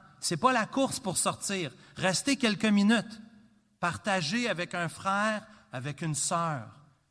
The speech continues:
Qu'est-ce qui pèse sur ton cœur ? Puis reste ici, prends deux minutes pour prier ensemble, pour remettre ce fardeau-là aux pieds du Seigneur. Partage avec un frère, une sœur.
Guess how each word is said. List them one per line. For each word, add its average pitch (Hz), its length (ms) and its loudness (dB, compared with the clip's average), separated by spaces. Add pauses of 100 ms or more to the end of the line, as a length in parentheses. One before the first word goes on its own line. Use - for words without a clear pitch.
(140)
Qu'est-ce 143 220 -10
qui 143 120 -10
pèse 175 760 -8
sur - 320 -14
ton 120 220 -8
cœur ? 123 360 -8 (280)
Puis 123 200 -12 (100)
reste 143 460 -8
ici, 147 320 -4
prends 165 360 -4 (280)
deux 147 260 0
minutes 147 400 0
pour 127 160 -6
prier 135 300 -2
ensemble, 123 480 -6 (1000)
pour 113 220 -6
remettre 151 600 -2 (100)
ce - 240 -6
fardeau-là 123 840 -2 (360)
aux 117 100 -10
pieds - 220 -8
du 107 100 -12
Seigneur. 107 420 -14 (800)
Partage 214 440 -10
avec 127 220 -10
un 123 120 -6
frère, 127 280 -10
une 107 100 -10
sœur. 120 280 -14